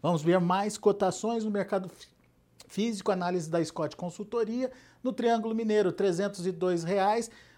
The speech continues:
é, mercado em queda por lá. Na, em Redenção, no Pará, duzentos e oitenta e dois reais, também mercado em queda. Em Cuiabá, no Mato Grosso, mais um dia de queda, trezentos e dez reais aí para a arroba do boi gordo.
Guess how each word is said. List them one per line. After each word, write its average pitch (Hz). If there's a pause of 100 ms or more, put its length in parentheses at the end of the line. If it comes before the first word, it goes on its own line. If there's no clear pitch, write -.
é, 135
mercado 139
em 151
queda 151
por 185
lá. 214
Na, 220
em 180 (400)
Redenção, 233
no 226
Pará, 190
duzentos 165
e 202
oitenta 180
e 165
dois 170
reais, 196
também 151
mercado 160
em 233
queda. 196 (280)
Em 156
Cuiabá, 156
no 156
Mato 156
Grosso, 151
mais 131
um 160
dia 151
de 151
queda, 147 (300)
trezentos 139
e 135
dez 131
reais 120
aí 117 (320)
para 123 (100)
a 113
arroba 135
do 139
boi 139
gordo. 92